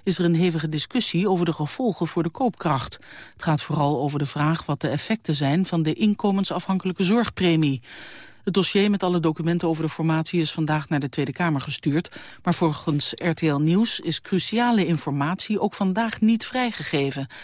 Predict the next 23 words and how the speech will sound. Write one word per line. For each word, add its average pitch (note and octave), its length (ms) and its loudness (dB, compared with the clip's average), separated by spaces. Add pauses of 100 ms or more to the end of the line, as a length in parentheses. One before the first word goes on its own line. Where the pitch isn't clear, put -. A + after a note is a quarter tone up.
Vandaar C#3+ 500 0
het - 160 -10
kort D3 240 -2
geding. D#3 340 0 (1400)
Het G3+ 120 0
Catharina A#3 420 4
Ziekenhuis A3 440 2
in G#3+ 100 2
Eindhoven E3+ 520 2
wil D3+ 240 2
af A3 140 -2
van F#3+ 160 -2
vier G#3 300 0
huidartsen... E3+ 880 -2
omdat D3+ 320 -2
ze - 100 -4
het D3 120 -4
ziekenhuis F3+ 440 2
gebruiken E3+ 440 0
voor E3 160 0
hun D#3+ 160 4
eigen G#3+ 320 0
praktijk... A3 560 -2